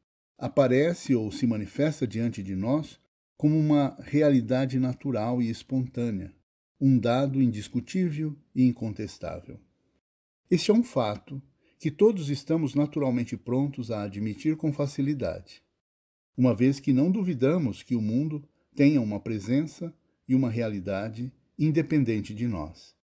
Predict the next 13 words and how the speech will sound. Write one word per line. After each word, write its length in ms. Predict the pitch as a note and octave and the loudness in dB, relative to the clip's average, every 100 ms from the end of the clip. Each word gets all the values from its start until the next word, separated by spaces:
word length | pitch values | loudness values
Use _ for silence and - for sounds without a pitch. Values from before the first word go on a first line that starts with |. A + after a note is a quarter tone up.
| _ _ _ _ - | _ _ _ _ 2
que 120 | D3 | 6
ele 320 | D3+ G#3+ D#3+ | 6 4 0
é 280 | A2 A2+ C#3 _ _ _ | 0 -2 -6 _ _ _
uma 200 | C#3 C#3+ | 0 0
realidade 840 | B2+ B2 A2 G2 G#2 G#2 A#2+ C#3 C#3 _ | 2 0 0 -4 -4 -4 -6 -10 -12 _
que 100 | - | 2
nos 200 | C#3+ D3 | 2 2
transcende. 760 | - E3 E3 - G2+ F2+ - - _ _ _ _ - | -2 -2 -2 -4 -4 -6 -10 -20 _ _ _ _ -2
Julgamos 520 | A#2 A#2+ C3 F3 E3+ | 0 4 4 4 0
ser 360 | - A2+ F#2+ E2+ _ - | -2 -4 -4 -10 _ -14
um 120 | A2 G#2 | -12 -8
fato 440 | - C3+ F3+ B2+ | -4 -4 -2 -6
razoável 880 | F#2+ B2 D3+ A2 F2 F2+ G#2+ D3+ | -2 -2 -2 -4 -6 -6 -8 -10